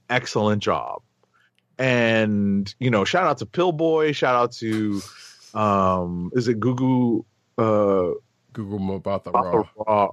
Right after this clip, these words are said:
Speaker 2: Yeah.
Speaker 1: Raw, right?
Speaker 2: Mm-hmm.
Speaker 1: That's who plays Renslayer, right?
Speaker 2: Correct.
Speaker 1: Right. She's excellent.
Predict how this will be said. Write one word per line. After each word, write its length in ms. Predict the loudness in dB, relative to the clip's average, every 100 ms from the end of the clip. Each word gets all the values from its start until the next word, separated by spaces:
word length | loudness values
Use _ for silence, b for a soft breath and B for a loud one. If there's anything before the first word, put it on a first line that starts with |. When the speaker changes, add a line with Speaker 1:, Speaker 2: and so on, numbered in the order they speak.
| -6
Speaker 2:
Yeah. 140 | -4
Speaker 1:
Raw, 420 | 0 2 2 -2 -4 _
right? 260 | 0 2 0
Speaker 2:
Mm-hmm. 140 | -6 -4
Speaker 1:
That's 220 | -2 0
who 100 | -2
plays 760 | -2 0 2 2 2 0 -2
Renslayer, 540 | 0 -2 -2 -4 -4 0
right? 280 | 0 0 -4 _
Speaker 2:
Correct. 460 | -18 -18 -18 -20 -20 _ _ _ _ _ _ _ _
Speaker 1:
Right. 300 | 0 0 0 -4
She's 720 | -2 0 2 4 4 4 0 0
excellent. 580 | 0 0 -4 -8 -8 -12